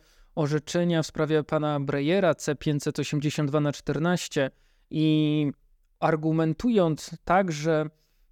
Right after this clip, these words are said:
e, ważnym jest, proszę państwa, to, że, e, nie może ryzyko identyfikacji osoby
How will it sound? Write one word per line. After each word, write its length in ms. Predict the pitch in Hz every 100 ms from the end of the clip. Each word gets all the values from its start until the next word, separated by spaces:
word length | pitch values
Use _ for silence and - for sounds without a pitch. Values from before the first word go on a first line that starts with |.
| -
e, 560 | 147 151 151 156 156 151 _ _ _ - _ _ _ _ - _ _ _ _ - _ _ _ _ _ _ _ - _ _ - - _ _ - - _ _ _ _ _ - -
ważnym 640 | 139 190 254 220 170 135
jest, 240 | 131 120 -
proszę 300 | 135 - 139
państwa, 720 | 147 127 123 - 135 143 185 _ _ _ _ _
to, 240 | 160 180
że, 440 | 170 156 165 160 156 _ _ _ _ _ -
e, 420 | 147 143 147 151 - _
nie 260 | 143 165
może 600 | 170 226 269 175 156 135 - _
ryzyko 580 | 147 160 147 220 - 196
identyfikacji 1120 | 175 160 170 - 170 165 - 220 233 - 160
osoby 720 | 143 - 151 135 151 202